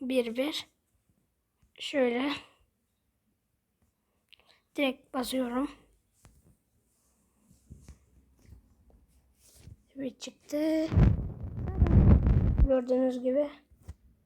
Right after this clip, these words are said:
Şimdi ikinci sandığa geçiyorum. Sekiz tane var.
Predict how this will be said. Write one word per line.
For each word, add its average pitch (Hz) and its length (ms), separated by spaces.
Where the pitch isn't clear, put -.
Şimdi 320 340
ikinci 311 380
sandığa 311 420
geçiyorum. 285 600
Sekiz 285 460
tane 302 140
var. - 400